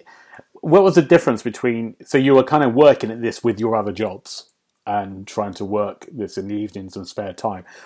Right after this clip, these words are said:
When was the moment you could kind of, like, just focus on that full time?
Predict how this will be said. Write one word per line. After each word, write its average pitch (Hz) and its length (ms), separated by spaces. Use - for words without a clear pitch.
When 143 180
was 139 140
the 135 60
moment 117 300
you 107 100
could 110 220
kind 107 180
of, 98 160
like, 98 220
just - 140
focus - 480
on 95 100
that 92 220
full 98 180
time? 95 300